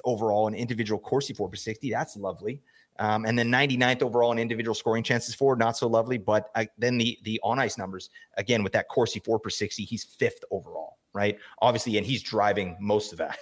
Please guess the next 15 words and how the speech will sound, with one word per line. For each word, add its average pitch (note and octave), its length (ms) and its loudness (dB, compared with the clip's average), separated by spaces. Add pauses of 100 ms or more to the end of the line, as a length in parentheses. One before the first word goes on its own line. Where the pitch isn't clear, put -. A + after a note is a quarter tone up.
(120)
<laughs> - 140 -20
right? G2+ 280 -4
Like, G2+ 120 -4
he's G#2 200 -8 (280)
just - 240 0
chucking A#3+ 480 4
pucks - 360 2
like, C#3+ 240 4
like C#3+ 220 2
T G#3 160 0
K E3 240 2
does. C3 460 6 (460)
So, C3 680 6
you C#3 100 2
know, A#2+ 280 4